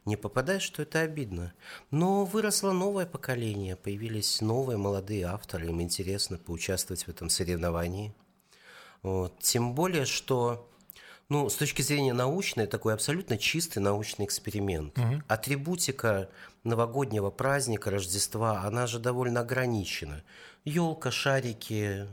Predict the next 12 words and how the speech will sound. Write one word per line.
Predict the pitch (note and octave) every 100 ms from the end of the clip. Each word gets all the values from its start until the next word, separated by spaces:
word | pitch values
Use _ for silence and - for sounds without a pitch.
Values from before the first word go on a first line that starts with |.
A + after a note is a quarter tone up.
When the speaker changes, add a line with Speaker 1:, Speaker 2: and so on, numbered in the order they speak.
| -
Speaker 1:
звезда | G2+ G#2+ A2+ A2 B2 A#2 A2+ A2
вифлеемская, | G#2 G2 G#2+ G2+ G2 F#2+ - - E2+ F#2 G#2+
снег, | - B2 B2+ A#2+
сугробы, | - F#2 G2 G2+ F#2 F2+ - - - - -
любовь, | F#2+ F#2 G#2+ A2 F#2+
расставание. | F#2+ - F#2 F2+ F2 E2 E2
Ну, | B2
как | C3+ C3 A#2+
бы | B2
вот | B2 C#3
и |
все. | C3+ - G#2+ D#2